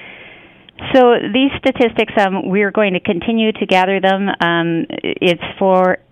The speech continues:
a national homicide database to look at trends, um, among these po-,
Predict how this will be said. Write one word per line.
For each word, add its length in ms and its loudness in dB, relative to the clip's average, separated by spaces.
a 200 2
national 540 -2
homicide 580 -2
database 500 0
to 80 -2
look 320 0
at 220 2
trends, 480 -2
um, 220 0
among 480 -2
these 180 0
po-, 80 0